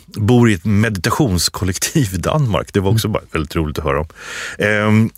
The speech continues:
Speaker 1: och jag förstår, man förstår hur mycket av sånt som kanske liksom inte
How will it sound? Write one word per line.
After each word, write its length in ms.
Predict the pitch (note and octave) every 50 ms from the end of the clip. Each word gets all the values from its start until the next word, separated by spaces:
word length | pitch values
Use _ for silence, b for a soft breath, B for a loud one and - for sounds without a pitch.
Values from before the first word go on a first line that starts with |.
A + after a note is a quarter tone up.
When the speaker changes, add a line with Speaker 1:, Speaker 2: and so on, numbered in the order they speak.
| -
Speaker 1:
och 100 | - C3 C3+
jag 80 | C#3
förstår, 240 | - E3 - - D3
man 140 | C3+ C#3+ C#3+
förstår 320 | D#3 D#3 - F3 F3+ E3
hur 80 | B2+ C3
mycket 320 | C3 C3 A2+ _ - G#2+
av 200 | G2 F#2+ F2+ E2 - _ -
sånt 280 | - - B2 A2 G2
som 120 | - A2 G2+
kanske 280 | - C3 B2 - -
liksom 280 | C#3 C#3+ C3+ - - B2+
inte 260 | B2 - A#2+ A2 G2+